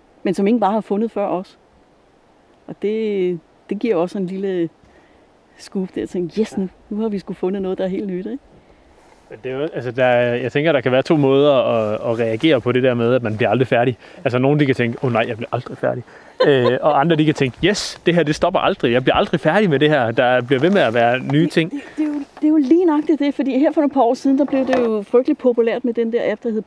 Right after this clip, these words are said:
Speaker 1: Pokémon Go. Ikke? Og det var sådan, "Ja, vi skal ud og finde to hundrede og femogfirs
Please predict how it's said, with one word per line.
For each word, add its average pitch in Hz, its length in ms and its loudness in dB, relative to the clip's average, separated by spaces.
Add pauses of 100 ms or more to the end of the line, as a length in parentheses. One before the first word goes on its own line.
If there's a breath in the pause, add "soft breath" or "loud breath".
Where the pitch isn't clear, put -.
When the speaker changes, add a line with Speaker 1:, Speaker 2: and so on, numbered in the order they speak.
Speaker 1:
Pokémon 202 260 -4
Go. 175 260 0 (500 soft breath)
Ikke? 208 140 -6
Og 180 80 -2
det 240 100 2
var 208 60 -2
sådan, - 220 -4
"Ja, 320 240 2
vi 311 100 2
skal - 140 0
ud 294 60 0
og 277 80 -2
finde 277 220 0
to 302 80 0
hundrede 269 200 2
og - 40 -2
femogfirs 254 400 -2